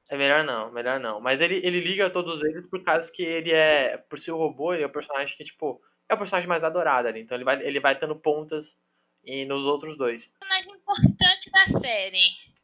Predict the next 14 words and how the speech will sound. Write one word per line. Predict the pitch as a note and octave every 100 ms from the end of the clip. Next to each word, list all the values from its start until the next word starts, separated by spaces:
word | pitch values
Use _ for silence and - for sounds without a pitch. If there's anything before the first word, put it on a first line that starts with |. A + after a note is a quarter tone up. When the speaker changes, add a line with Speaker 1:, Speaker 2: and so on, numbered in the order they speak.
| _ _ _ _
Speaker 1:
<laughs> | - - G#4+ G4+ - F4+ -
Parece | E3 D3 D3+
que |
a | D3+
gente | D3
já |
tá | D3 D3
dando | C#3+ C#3+
muito, | C#3+ -
<laughs> | F3+ D#3+ _ _ _ _ - - -
entregando | - - D3 D3 D#3 D#3
muito | C#3 C3+
aqui, | - E3 - - F#3
ó. | D3+ C#3+